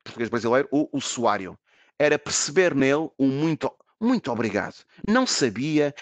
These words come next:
que esta base de dados da epsco existia. Muito obrigado. Este artigo, este artigo é fundamental para a minha pesquisa. Se não me tivesse ajudado, eu andaria aquilo perdido." Bom,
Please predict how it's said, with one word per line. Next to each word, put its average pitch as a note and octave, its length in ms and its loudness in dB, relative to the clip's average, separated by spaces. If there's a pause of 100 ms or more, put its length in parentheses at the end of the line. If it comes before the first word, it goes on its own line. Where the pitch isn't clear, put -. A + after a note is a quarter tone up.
(140)
que G3+ 120 4
esta E3+ 260 2
base C#3+ 280 2
de G#2+ 40 -6
dados A#2+ 240 2
da G#2+ 100 2
epsco C3 480 0 (320)
existia. G#2 680 -2 (200)
Muito A#3 300 4
obrigado. A#2+ 400 2
Este A3 260 2
artigo, G#3 560 0 (840)
este G#3 180 0
artigo G#3+ 300 0
é G#3 160 2
fundamental G3 920 2 (240)
para F#3+ 300 6
a D#3+ 80 6
minha F3 260 4
pesquisa. G#2 600 -2 (400)
Se - 180 0
não G#3 160 4
me G#3 80 2
tivesse D#3 300 2
ajudado, C3+ 580 2
eu D3+ 160 2
andaria C#3 300 4
aquilo B2+ 200 -2
perdido." G2+ 380 -6
Bom, B2+ 180 -2